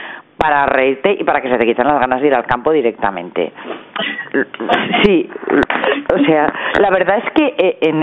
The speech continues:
en este Sitges hemos tenido aquello películas de ambiente rural que daban pa' todo, ¿eh? Mm, pero a mí se me han quitado las ganas de irme a vivir al campo. No las he tenido nunca, pero ahora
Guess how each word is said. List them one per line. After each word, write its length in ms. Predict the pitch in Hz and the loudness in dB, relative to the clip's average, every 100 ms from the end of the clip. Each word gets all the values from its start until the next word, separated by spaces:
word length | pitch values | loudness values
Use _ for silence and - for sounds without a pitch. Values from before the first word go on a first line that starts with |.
| - | 2
en 120 | 151 | 2
este 240 | 160 - 254 | 2 0 -2
Sitges 320 | 233 - 277 | -2 -2 0
hemos 200 | 254 247 | 0 0
tenido 260 | 220 214 220 | 0 2 4
aquello 240 | 220 214 | 2 2
películas 400 | 202 190 208 208 | 2 2 2 2
de 80 | 180 | 2
ambiente 320 | 175 180 196 | 2 2 2
rural 320 | 175 175 202 | 2 2 2
que 80 | 202 | 2
daban 240 | 185 202 | 2 2
pa' 100 | 170 | 0
todo, 300 | 151 156 127 170 | 2 2 4 4
¿eh? 180 | 330 - - - - | 0 -2 -10 -12 -2
Mm, 260 | 175 170 151 - | 2 2 2 0
pero 140 | 165 | 0
a 40 | |
mí 100 | 170 202 | 2 2
se 60 | |
me 80 | 233 | 4
han 80 | 226 | 2
quitado 220 | 214 208 | 2 2
las 100 | 190 | 2
ganas 180 | 190 185 | 2 2
de 60 | |
irme 140 | 185 175 | 2 4
a 40 | |
vivir 220 | 170 160 | 4 4
al 80 | 151 | 4
campo. 240 | 156 147 160 | 2 2 2
No 80 | |
las 160 | 190 220 | 2 2
he 40 | |
tenido 280 | 220 202 180 | 2 4 4
nunca, 280 | 185 208 277 | 4 2 2
pero 180 | 202 170 | 2 2
ahora 240 | 220 262 | 2 0